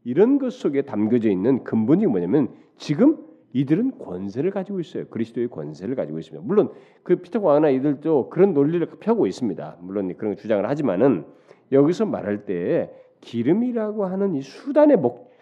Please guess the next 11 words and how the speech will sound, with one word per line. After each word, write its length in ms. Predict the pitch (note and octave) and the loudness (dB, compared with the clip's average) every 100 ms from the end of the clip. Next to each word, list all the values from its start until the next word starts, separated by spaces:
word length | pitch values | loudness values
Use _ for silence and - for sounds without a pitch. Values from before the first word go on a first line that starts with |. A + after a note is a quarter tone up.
| - | -20
큰 280 | - - G#3 | -12 -6 -4
강조점을 500 | G#2+ A#2+ B2+ C#3+ A2+ | 0 2 4 2 0
두고 160 | A2 | -4
있지 180 | F#2 C3+ | -4 -6
않아요. 320 | F2 D2+ F2 | -8 -6 -8
사실은 560 | D#2 D2+ E2 D2 D2 G3 _ _ - | -8 -16 -14 -12 -10 -10 _ _ -2
이 100 | C#3 | -2
앞에서부터 560 | - E3+ D3 D3+ D#3 | 0 0 0 0 -2
권세라는 720 | E3 - G2+ B2+ F3 G3+ G3+ | -2 0 0 2 2 4 4
것에 160 | F3+ A#2+ | 2 0
먼저 360 | F2+ F2+ E2 | -4 -4 -4